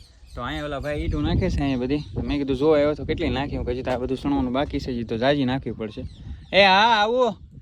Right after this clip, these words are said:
તો જો હેઠે બોલાવે છે, થઈ ગઈ લાગે, તો મારી મમ્મી હાથ પાડે છે. તો બા કહેવાય આપણે ગુજરાતીમાં, આપણે બહુ ઓલામાં નથી બોલતા. તો કાંઈ નહીં, જા, હાલો, બોલાવે છે બા, તો ઘરે ચા પાણી પી આવી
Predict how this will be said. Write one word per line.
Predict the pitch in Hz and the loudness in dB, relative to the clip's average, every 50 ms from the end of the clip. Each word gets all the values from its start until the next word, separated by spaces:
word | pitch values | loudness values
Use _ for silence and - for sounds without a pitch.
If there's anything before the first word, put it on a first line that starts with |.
| - - - - - - | -20 -20 -20 -20 -18 -16
તો | 131 123 | -14 -14
જો | 123 143 143 135 | -12 -14 -14 -14
હેઠે | 123 123 135 - 135 | -14 -16 -18 -20 -20
બોલાવે | 117 120 147 165 170 165 160 | -18 -16 -14 -10 -10 -10 -10
છે, | 147 - 165 | -10 -14 -16
થઈ | 143 - 147 147 | -14 -14 -14 -14
ગઈ | - - 131 | -16 -16 -16
લાગે, | 120 120 120 110 127 127 | -16 -16 -14 -14 -16 -18
તો | - 113 | -16 -16
મારી | 110 113 110 113 | -18 -16 -14 -12
મમ્મી | 123 127 123 120 | -12 -12 -12 -12
હાથ | 117 127 117 - | -14 -16 -14 -12
પાડે | - 147 151 156 | -12 -10 -10 -12
છે. | 147 160 - - - - - - - - - - | -12 -14 -16 -16 -18 -20 -20 -20 -20 -20 -18 -16
તો | 123 120 120 120 117 110 107 _ _ _ _ _ - | -14 -14 -12 -12 -14 -14 -18 _ _ _ _ _ -4
બા | 143 147 147 | -2 -2 -2
કહેવાય | 135 123 127 120 | -2 -4 -8 -10
આપણે | 117 113 117 113 | -10 -10 -12 -12
ગુજરાતીમાં, | 113 120 120 117 113 107 110 120 135 147 160 - _ - | -12 -10 -10 -10 -10 -10 -12 -12 -12 -14 -16 -18 _ -18
આપણે | 135 123 127 127 123 120 120 120 | -16 -12 -12 -10 -10 -10 -10 -12
બહુ | 117 113 123 131 127 | -12 -12 -12 -10 -10
ઓલામાં | 131 135 131 131 131 135 | -10 -10 -8 -8 -10 -10
નથી | 151 - 143 | -10 -10 -12
બોલતા. | 120 117 113 107 - 143 - - - - - - - - - - | -12 -12 -12 -12 -12 -12 -12 -12 -12 -14 -14 -14 -16 -18 -16 -14
તો | 123 117 | -10 -8
કાંઈ | 139 165 175 | -6 -6 -6
નહીં, | 175 170 165 147 131 | -8 -10 -12 -14 -12
જા, | 123 139 139 143 | -8 -6 -6 -6
હાલો, | 143 151 151 135 | -6 -6 -8 -10
બોલાવે | 120 120 123 139 143 147 143 139 | -10 -10 -8 -8 -6 -6 -8 -8
છે | 135 139 | -10 -10
બા, | 123 131 135 131 | -10 -10 -10 -10
તો | 123 120 | -12 -12
ઘરે | 113 143 127 131 | -12 -12 -12 -12
ચા | 123 - 143 135 | -12 -12 -12 -10
પાણી | 123 131 131 131 | -10 -10 -10 -10
પી | 120 143 165 | -10 -10 -12
આવી | 180 180 185 | -12 -12 -14